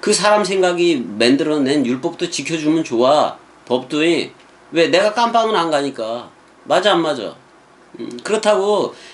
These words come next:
그 허례 허식에 잡혀가지고 그리스도 옷도 모르면서 그따위로 가는 것들은 전부 다 탈락이라고, 겸이 쪽에서는.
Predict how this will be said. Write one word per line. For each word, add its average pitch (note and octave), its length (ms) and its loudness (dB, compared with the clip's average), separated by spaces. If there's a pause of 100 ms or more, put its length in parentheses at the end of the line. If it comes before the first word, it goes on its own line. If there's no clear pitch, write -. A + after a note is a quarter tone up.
(100)
그 F#3+ 140 2
허례 A#3+ 400 0
허식에 G3+ 460 -4
잡혀가지고 C3+ 880 -4
그리스도 F3 540 -2
옷도 D#3 280 -2
모르면서 D3 560 -2
그따위로 D#3 480 2
가는 C#3 220 2
것들은 C#3 260 -10
전부 C3+ 240 -4
다 D#3 100 -6
탈락이라고, C#3+ 680 -4
겸이 A#2 260 -4
쪽에서는. G2+ 680 -6